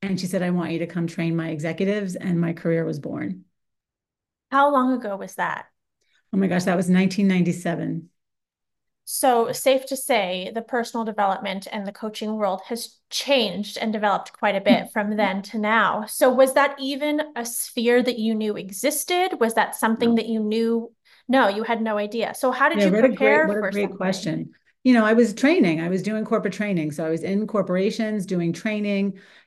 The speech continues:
Speaker 1: teaching people, you know, back then, you know, we were talking about emotional intelligence and co-, communication skills and that kind of thing. And then this coaching sphere opened up. And in the beginning, I was like, "I don't think I even wanna do that." Like, "What do you mean? We're gonna talk to someone on the phone?" Back then it was on the phone.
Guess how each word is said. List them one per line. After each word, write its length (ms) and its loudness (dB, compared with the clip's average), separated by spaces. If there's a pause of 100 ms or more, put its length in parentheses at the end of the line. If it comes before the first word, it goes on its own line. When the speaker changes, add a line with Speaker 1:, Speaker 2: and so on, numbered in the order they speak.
Speaker 1:
teaching 340 -2
people, 420 2
you 80 0
know, 140 2
back 180 0
then, 180 0
you 120 2
know, 40 4
we 60 2
were 80 2
talking 220 -4
about 160 -4
emotional 440 -2
intelligence 800 -4
and 400 -4
co-, 220 -12
communication 640 2
skills 400 -2
and 120 0
that 140 -2
kind 220 0
of 100 -2
thing. 380 -4 (440)
And 200 6
then 140 8
this 160 4
coaching 880 2 (300)
sphere 400 -2
opened 300 0
up. 240 -2
And 80 -2
in 80 2
the 60 4
beginning, 400 0
I 60 -6
was 140 -6
like, 160 -10
"I 140 -12
don't 320 -10
think 160 -6
I 140 -4
even 160 0
wanna 180 0
do 260 2
that." 220 -2
Like, 120 -6
"What 80 -2
do 40 2
you 80 2
mean? 220 0
We're 60 -2
gonna 140 -2
talk 280 -6
to 80 -4
someone 240 -2
on 80 4
the 80 4
phone?" 340 4
Back 220 0
then 100 2
it 80 2
was 220 -6
on 100 -4
the 80 -4
phone. 540 2